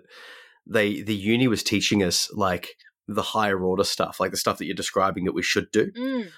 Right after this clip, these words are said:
Speaker 1: But the realities of being a teacher in a classroom was
Speaker 2: Oof.
Speaker 1: behavior management was, like, you had to ramp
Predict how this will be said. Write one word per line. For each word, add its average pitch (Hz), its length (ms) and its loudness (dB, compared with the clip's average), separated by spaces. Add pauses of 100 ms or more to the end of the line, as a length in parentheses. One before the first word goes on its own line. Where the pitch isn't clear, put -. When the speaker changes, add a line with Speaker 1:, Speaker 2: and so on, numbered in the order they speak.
Speaker 1:
But 107 100 0
the 113 100 4
realities 98 500 2
of 90 240 -4
being 104 320 6
a 101 60 2
teacher 101 360 -2
in 95 140 0
a 90 40 0
classroom 95 540 0
was 87 420 0 (360)
Speaker 2:
Oof. - 160 -14
Speaker 1:
behavior 107 360 0
management 98 540 -2 (260)
was, 95 360 -4
like, 90 240 0
you 95 160 -4
had 101 140 -2
to 95 80 -4
ramp 101 360 -2